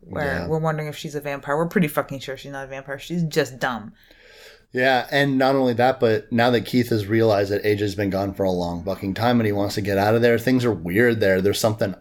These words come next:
Speaker 2: up. He doesn't
Speaker 1: He keeps
Speaker 2: like it.
Speaker 1: seeing glimpses of things, and he's, like, unfortunately the most observant person, but I think that's what's kept A J out of trouble up until this point in their life as friends.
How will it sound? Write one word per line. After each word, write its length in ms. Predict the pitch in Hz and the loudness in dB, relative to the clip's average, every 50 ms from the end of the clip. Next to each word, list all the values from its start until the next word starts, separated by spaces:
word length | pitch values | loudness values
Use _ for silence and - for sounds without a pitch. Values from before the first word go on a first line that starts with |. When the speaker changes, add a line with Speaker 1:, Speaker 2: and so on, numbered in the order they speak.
| - | -4
Speaker 2:
up. 320 | - 107 117 101 - - - | 2 2 2 2 0 -4 -4
He 80 | 107 | 0
doesn't 220 | 101 113 117 285 - | 2 2 4 2 2
Speaker 1:
He 40 | - | 0
keeps 100 | - 82 | -2 -2
Speaker 2:
like 140 | 85 110 | 2 2
it. 40 | 123 | 2
Speaker 1:
seeing 280 | - - 302 277 262 247 | 2 2 2 2 2 2
glimpses 540 | 220 220 214 220 226 226 - 247 240 202 190 | 2 2 4 4 2 0 0 -2 0 2 2
of 160 | 180 175 - | 0 0 0
things, 360 | - 196 196 190 190 185 175 | 0 0 2 2 0 0 0
and 140 | 202 202 196 | 0 0 0
he's, 320 | 220 269 311 349 330 - | 0 0 -2 -4 -4 0
like, 180 | 262 226 202 - | 2 2 2 2
unfortunately 840 | - 202 202 190 185 - 196 190 160 147 - 214 202 185 147 185 185 | 0 0 0 0 -2 0 2 2 2 0 -2 -2 -2 0 0 -2 0
the 80 | 175 180 | 0 0
most 300 | 185 180 180 175 - 175 | 0 0 -2 -2 -4 -4
observant 640 | 170 160 151 156 165 160 156 151 170 170 - - | -4 -4 -2 0 2 2 2 0 -2 -6 -6 -10
person, 480 | - - 156 156 151 - 160 156 156 151 | -6 -2 -2 -2 -2 -2 -6 -6 -4 0
but 100 | 156 156 | 0 2
I 80 | 160 160 | 2 2
think 140 | 180 175 | -2 -2
that's 200 | 190 202 202 196 | 0 0 0 0
what's 220 | 190 165 - - - | -2 -4 -4 -4 -8
kept 320 | - - - 156 - - | -12 -6 -6 -6 -4 -2
A 140 | 135 139 147 | -4 -4 -2
J 160 | 143 156 147 147 | -2 0 0 0
out 80 | 139 | 0
of 80 | - - | -2 -6
trouble 460 | - - - 165 160 160 147 123 117 | -10 -4 -4 -4 -2 -2 -4 -4 -4
up 120 | 120 - | -6 -8
until 260 | - - 165 - 156 139 | -10 -14 -12 -12 -14 -14
this 180 | 151 147 - | -14 -18 -18
point 300 | - _ - 160 135 - | -18 _ -12 -12 -10 -10
in 60 | 147 | -10
their 140 | 151 151 147 | -10 -10 -8
life 320 | 143 143 139 147 151 - - | -6 -4 -4 -4 -6 -8 -12
as 220 | 147 143 - - | -16 -16 -16 -14
friends. 400 | - 147 147 151 151 151 151 | -10 -8 -8 -8 -8 -12 -16